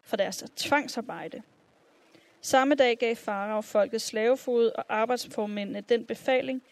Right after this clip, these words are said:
"I må ikke længere give dem halm til fremstilling af teglsten, som I hidtil har gjort. Lad dem selv gå ud og samle halm. Men pålæg dem at levere den samme mængde teglsten som hidtil.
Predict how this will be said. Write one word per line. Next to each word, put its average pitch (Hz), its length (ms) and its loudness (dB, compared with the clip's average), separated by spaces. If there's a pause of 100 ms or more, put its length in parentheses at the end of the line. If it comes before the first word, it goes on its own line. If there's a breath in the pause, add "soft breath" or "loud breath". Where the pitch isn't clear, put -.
(260 soft breath)
"I 254 80 -4
må 240 140 -2
ikke 285 240 2
længere 240 320 4
give 240 160 -10
dem 226 100 -8
halm - 320 -6
til - 160 -12
fremstilling 208 500 -8
af 196 80 -8
teglsten, - 540 -8
som 214 200 -8
I - 20 -8
hidtil 269 460 -4
har 202 100 -4
gjort. - 380 -10 (760 soft breath)
Lad 233 120 4
dem 247 80 -4
selv 302 280 2
gå 277 80 -2
ud 254 240 -2
og - 60 -6
samle 190 260 -8
halm. 220 340 -6 (600 soft breath)
Men 233 140 -4
pålæg 285 420 2
dem 233 180 0
at 220 100 -4
levere 220 240 2
den 214 100 -6
samme 240 440 0
mængde 226 260 -2
teglsten 202 600 -4
som 196 200 -12
hidtil. 269 560 -2